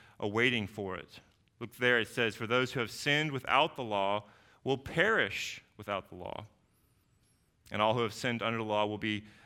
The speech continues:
judged by the law." And here we see in th-, these verses really the first time that Paul puts a name to the problem which troubles mankind. He's mentioned it, he's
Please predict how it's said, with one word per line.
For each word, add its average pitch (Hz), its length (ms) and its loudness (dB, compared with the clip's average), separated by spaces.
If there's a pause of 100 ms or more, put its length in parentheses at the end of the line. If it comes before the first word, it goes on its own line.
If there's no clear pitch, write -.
(140)
judged 113 400 4
by 104 160 2
the 95 60 -6
law." 90 380 -6 (1000)
And 131 100 6
here 175 340 8 (300)
we 143 140 4
see 170 320 2
in 139 80 4
th-, 143 200 0
these 156 220 0
verses 139 540 2
really 180 220 2
the 131 100 2
first 185 400 2
time 135 420 4
that 123 160 -2
Paul 151 360 4
puts - 320 -2
a 131 80 -2
name 117 580 2 (360)
to 127 120 -6
the 113 80 0
problem 104 800 2 (400)
which - 420 -2 (480)
troubles 120 560 2
mankind. 98 880 -2 (1200)
He's 120 280 0
mentioned 156 460 4
it, 165 100 8
he's 131 300 -2